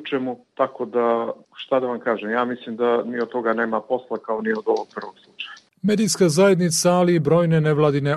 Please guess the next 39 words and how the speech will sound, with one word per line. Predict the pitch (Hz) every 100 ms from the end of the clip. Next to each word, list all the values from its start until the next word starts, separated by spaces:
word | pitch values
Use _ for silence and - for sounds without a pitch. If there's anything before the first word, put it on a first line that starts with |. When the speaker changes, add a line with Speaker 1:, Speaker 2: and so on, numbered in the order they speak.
| 160
Speaker 2:
organizacije | 147 143 139 123 110 139 139 - 147
godinama | 117 139 156 147 117 107
su | 104 107
pozivali | 123 107 123 127 120
crnogorske | 98 123 117 110 104 -
institucije | 120 107 120 104 120 - 131 117
da | 110 117
rasvijetle | 117 110 - 117 104 110
napade | 104 101 113 107
na | 104 98
Tufika | 117 104 107 110
Softića, | - 120 - 117 - 135
ali | 139 143 143
i |
na | 143 139
druge | 139 104 95
kolege. | 110 98 98 95 110 - -
Jedan | 110 104 107 104
u |
nizu | 101 113 98 113 107
poziva | 131 131 139 117 101 - - - -
uslijedio | 160 - 151 147 151 147
je | 143
i | 135
na | 135
protestu | - 151 156 - 113
ispred | 104 - 110
zgrade | 104 127 127 113
Ministarstva | 110 107 - 120 - 123
unutrašnjih | 117 104 113 - 110
poslova | 127 113 - 110
u | 104
Podgorici | 107 131 127 123 104 - 110
u | 107
oktobru | 117 - 123 101 104
dvije | 101 101
hiljade | 107 113 110
trinaeste | 104 123 127 117 - 117
godine, | 135 127 120